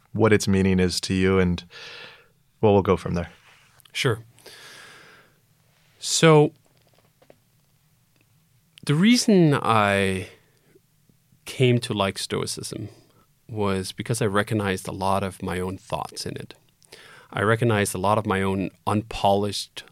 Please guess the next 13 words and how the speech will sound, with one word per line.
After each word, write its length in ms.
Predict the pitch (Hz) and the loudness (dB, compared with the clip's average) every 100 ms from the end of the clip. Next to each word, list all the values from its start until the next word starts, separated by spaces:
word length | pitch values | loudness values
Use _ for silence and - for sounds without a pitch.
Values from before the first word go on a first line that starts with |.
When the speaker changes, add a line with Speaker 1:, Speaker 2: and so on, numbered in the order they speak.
| _ _ | _ _
Speaker 2:
thoughts 520 | - 98 90 - - - - | -4 -2 -2 -4 -12 -12 -10
and 180 | 95 | -10
thought 320 | - 101 - - | -4 -4 -4 -4
patterns, 600 | - 104 101 85 - - | -2 0 -2 -4 -8 -8
really, 260 | 73 62 | -10 -8
not 160 | - 120 | -6 -4
just 240 | - - | -6 -10
thoughts, 260 | - - - | -10 -10 -12
but 160 | - 110 | -14 -2
thought 300 | 120 - - | -2 -2 -6
patterns 580 | - 101 85 - 117 - | -6 -4 -6 -10 -12 -12
and 320 | - 95 90 - - - - - - - | -10 -8 -10 -12 -20 -20 -20 -20 -20 -12
techniques 760 | - 120 113 117 120 117 - - | -8 -6 0 2 2 0 -4 -4